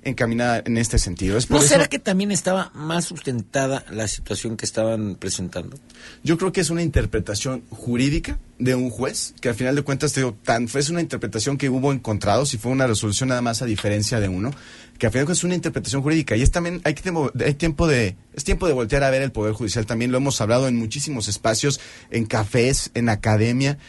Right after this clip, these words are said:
Speaker 1: en muchos aspectos donde también se tiene que ya entrar a una exigencia también de que las autoridades, eh, jurisdiccionales resuelvan en favor de los primer-, de los intereses primarios de la ciudadanía. Hoy, el apoyo de la ciudadanía es, de la ciudadanía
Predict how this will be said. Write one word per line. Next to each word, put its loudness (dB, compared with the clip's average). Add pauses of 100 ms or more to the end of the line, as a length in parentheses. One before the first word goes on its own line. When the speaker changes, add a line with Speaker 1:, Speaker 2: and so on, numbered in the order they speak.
(160)
Speaker 1:
en 0
muchos 0
aspectos -4
donde -4
también -2
se -4
tiene -2
que -2
ya 2
entrar 0 (500)
a 0
una 6
exigencia 6
también 0
de 2
que 2
las 2
autoridades, 0 (340)
eh, -2
jurisdiccionales -2
resuelvan 0
en -4
favor -2
de 2
los -2
primer-, -2
de 0
los 0 (260)
intereses 8
primarios 2
de 0
la 2
ciudadanía. -4 (340)
Hoy, 4 (120)
el -4
apoyo -2
de 0
la -4
ciudadanía -4
es, -2 (120)
de 0
la 0
ciudadanía -2